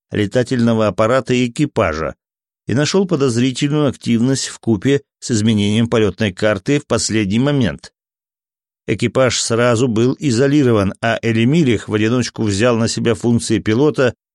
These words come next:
перехватив управление практически с момента вылета из Таганрога. В багаже имущества отряда нашлось три андроида. Все три нелегальные секс-куклы.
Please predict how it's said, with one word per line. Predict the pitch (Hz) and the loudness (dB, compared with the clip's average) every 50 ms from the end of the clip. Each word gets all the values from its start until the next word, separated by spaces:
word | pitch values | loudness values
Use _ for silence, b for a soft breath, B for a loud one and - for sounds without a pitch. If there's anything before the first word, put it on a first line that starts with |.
| _ _ _ | _ _ _
перехватив | - 120 113 113 101 - 110 107 95 - 151 143 120 - | 0 0 2 2 0 0 0 -2 0 0 0 0 0 0
управление | 120 95 - 104 101 98 104 131 139 131 120 120 120 | -2 0 0 0 0 2 0 0 2 2 2 2 2
практически | 113 - 104 98 87 - - 120 117 127 123 - - - | 0 0 -2 -4 -2 -2 -4 -4 -2 -2 -4 -4 -2 -4
с | 110 - | -4 -2
момента | - 117 110 110 110 117 117 113 - 120 | 0 0 0 2 2 2 0 0 0 0
вылета | 107 101 107 104 107 104 95 113 110 104 | 0 0 0 0 0 -2 0 0 0 0
из | - - 117 101 - | 0 -2 -4 -4 -2
Таганрога. | - - 107 95 104 104 107 104 101 95 90 85 82 71 - _ _ _ _ _ _ _ _ _ _ _ _ _ _ _ _ _ - | -4 -4 -2 0 0 0 2 2 0 0 0 -2 -4 -6 -8 _ _ _ _ _ _ _ _ _ _ _ _ _ _ _ _ _ -10
В | 98 95 | -6 -4
багаже | 101 107 110 123 113 110 123 131 | -2 0 0 0 2 2 2 4
имущества | 123 110 117 120 117 - 123 110 - - - 120 117 113 | 4 4 2 2 0 0 -4 -4 -4 -4 -2 0 2 2
отряда | 110 95 98 101 107 101 98 110 123 120 - _ _ _ _ _ _ _ _ | 2 0 0 0 0 2 2 2 0 0 -4 _ _ _ _ _ _ _ _
нашлось | - 107 110 - - - 101 117 120 117 - | -4 -2 -2 -2 -2 0 0 0 0 0 -2
три | - - 104 104 107 - | -4 -2 0 0 0 0
андроида. | - 110 113 107 110 104 104 95 87 82 76 69 - - _ _ _ _ _ _ _ _ _ _ _ | 0 0 0 0 2 2 2 2 0 -2 -4 -6 -10 -12 _ _ _ _ _ _ _ _ _ _ _
Все | - - - 131 117 | -6 -2 -2 -2 0
три | - 120 131 139 | 0 0 0 2
нелегальные | 127 123 117 117 113 101 110 123 123 123 120 127 127 123 117 | 2 2 2 2 2 2 2 2 4 4 4 4 2 2 0
секс-куклы. | 113 - 117 117 110 - - - 131 107 - 92 87 67 - | 0 0 0 0 0 -2 -2 -2 -2 -2 0 -2 -4 -4 -6